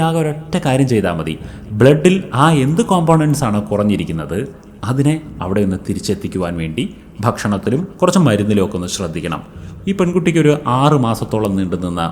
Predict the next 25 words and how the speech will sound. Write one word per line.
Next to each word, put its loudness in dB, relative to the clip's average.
ഒരു -2
ചികിത്സയിലൂടെ -4
ആ -6
ബ്ലഡിൻ്റെ 4
ആ -4
കണ്ടീഷൻ -2
ശരിയാവുകയും -2
മനസ്സ് -2
നല്ലപോലെ -4
പ്രവർത്തിക്കാൻ -8
തുടങ്ങുകയും -8
ചെയ്തു. -10
ചിന്തിച്ചു 2
നോക്കണേ, 0
മനസ്സ് 4
പ്രവർത്തിക്കുന്നത് 0
പൂർണ്ണമായിട്ടും 0
സൂക്ഷ്മമായൊരു -2
സ്ഥലത്തല്ല, -4
ബ്ലഡ് 2
പോലും 2
മനസ്സാണ്, -6
അത് -6
ഓർമ്മ -2
വേണം. -6